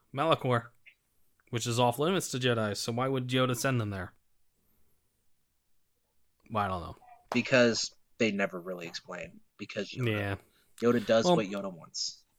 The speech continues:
Speaker 1: partly because what Ezra asked for was knowledge to fight
Speaker 2: Yes.
Speaker 1: the Sith. So Yoda being Yoda sends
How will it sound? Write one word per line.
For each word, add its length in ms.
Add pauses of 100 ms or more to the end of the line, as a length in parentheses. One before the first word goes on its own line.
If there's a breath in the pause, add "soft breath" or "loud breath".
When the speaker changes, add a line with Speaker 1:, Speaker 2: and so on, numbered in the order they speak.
(1040 loud breath)
Speaker 1:
partly 280
because 380
what 200
Ezra 320
asked 260
for 260
was 220
knowledge 420
to 100
fight 580 (460)
Speaker 2:
Yes. 360 (420)
Speaker 1:
the 100
Sith. 500
So 380 (1700 loud breath)
Yoda 300
being 260
Yoda 280
sends 680